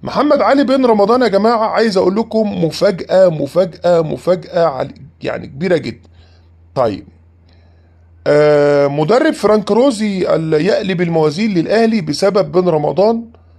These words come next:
كواليس مصيب-، يعني، يعني، يعني فرصة أخيرة في مفاوضات النادي الأهلي مع محمد علي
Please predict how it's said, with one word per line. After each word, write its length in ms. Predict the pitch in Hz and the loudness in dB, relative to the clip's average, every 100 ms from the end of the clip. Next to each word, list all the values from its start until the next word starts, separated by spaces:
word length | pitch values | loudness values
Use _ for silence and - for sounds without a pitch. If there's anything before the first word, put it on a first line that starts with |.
| _ _ _ - | _ _ _ -2
كواليس 760 | 156 143 139 156 202 208 - 147 | 0 2 0 -2 -6 -8 -12 -8
مصيب-، 480 | 143 135 - - 135 | -8 -8 -12 -12 -6
يعني، 340 | 117 123 - 117 | -6 -6 -10 -8
يعني، 420 | 113 113 - - - | -8 -8 -12 -16 -10
يعني 440 | 117 113 113 - - | -6 -6 -8 -14 -6
فرصة 380 | - 233 - - | -2 -2 -2 -2
أخيرة 380 | - 233 269 254 - - _ | -2 0 0 -2 -18 -20 _
في 120 | - | -2
مفاوضات 580 | 165 160 170 160 185 226 | 0 0 2 2 2 0
النادي 300 | 180 202 202 | 0 0 -2
الأهلي 500 | 254 214 226 247 233 - - _ | -2 0 0 -2 -6 -12 -20 _
مع 180 | 156 151 | -4 -2
محمد 420 | 143 196 220 180 | -2 -2 0 0
علي 380 | 143 180 202 185 | 0 -2 -2 -8